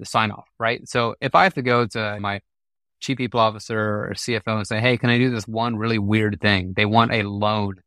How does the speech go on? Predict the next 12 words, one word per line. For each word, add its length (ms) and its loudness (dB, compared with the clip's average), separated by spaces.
in 140 -4
addition 520 -6
to 460 -4
their 180 -2
compensation 460 2
package. 380 2
And 80 -6
by 120 2
the 80 -6
way, 240 2
they 140 2
want 400 -2